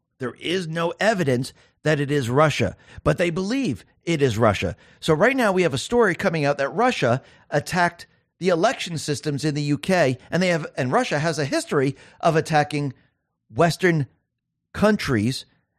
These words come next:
and attacking their election systems. Are they building a narrative right now? Are they building it up for a cyber attack? Well, this is how they start. They need to build the narrative. "Oh, look,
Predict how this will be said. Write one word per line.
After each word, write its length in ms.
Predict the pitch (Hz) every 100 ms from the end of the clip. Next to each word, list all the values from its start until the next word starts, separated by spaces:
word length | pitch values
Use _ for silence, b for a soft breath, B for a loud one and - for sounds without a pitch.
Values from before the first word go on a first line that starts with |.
| _
and 220 | 156 156 - _
attacking 640 | 127 - 196 190 143 135 - _ -
their 200 | 143 147
election 420 | 143 143 - 110
systems. 460 | 101 92 82 - - _ _ _ _ _ _ 113
Are 100 | 113
they 140 | 110
building 360 | 120 143 175 165
a 40 |
narrative 360 | 135 147 156 151
right 160 | 151
now? 220 | 147 151 - _ b b b -
Are 140 | 123
they 160 | 123 117
building 420 | 92 143 170 180
it 100 | 147
up 180 | 160 -
for 140 | 135
a 140 | 117 113
cyber 480 | - - 92 151 151
attack? 440 | - 147 151 - _ _ _ _ _ _
Well, 140 | 104
this 180 | 117 170
is 120 | 196
how 180 | 165 175
they 140 | 175 151
start. 360 | - 185 175
They 140 | - 87
need 180 | 101
to 80 | 107
build 220 | 113 135
the 60 | 139
narrative. 300 | 156 175 107
"Oh, 100 | 160
look, 280 | 202 226